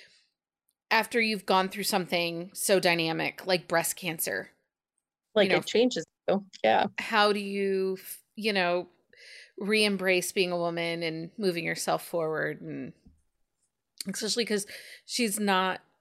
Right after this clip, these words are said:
Speaker 1: doesn't have young kids anymore. Her kids are college and moved out, and, you know, makes for an
Speaker 2: Interesting.
Speaker 1: interesting dynamic. Okay, we are on to band number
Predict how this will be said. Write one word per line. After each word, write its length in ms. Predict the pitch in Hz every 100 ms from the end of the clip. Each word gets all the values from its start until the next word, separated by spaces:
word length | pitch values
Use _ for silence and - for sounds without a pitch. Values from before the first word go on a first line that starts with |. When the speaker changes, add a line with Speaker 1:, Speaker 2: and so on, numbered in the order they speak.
| _
Speaker 1:
doesn't 160 | 190 170
have 140 | 214 202
young 180 | 202
kids 260 | 202 294 -
anymore. 240 | 240 151
Her 120 | 156 175
kids 400 | - 180 175 180
are 140 | 160
college 560 | - - 147 160 185 175
and 140 | 156
moved 240 | 156 151
out, 360 | 156 147 196 - -
and, 400 | 156 147 147 156 _ _ - - _ _ _
you 160 | - 185
know, 240 | 139 131 - - _ - - _ _ _ -
makes 240 | 185 175
for 120 | -
an 60 | 175
Speaker 2:
Interesting. 560 | 180 - - - 170 165
Speaker 1:
interesting 200 | - _ _ _ - - -
dynamic. 440 | - 214 202 160 -
Okay, 280 | 247 254 254
we 180 | 202 254
are 180 | 254 -
on 200 | 247 240
to 120 | 226
band 840 | 180 - 233 240 277 311 311 269 -
number 640 | 202 220 240 240 240 233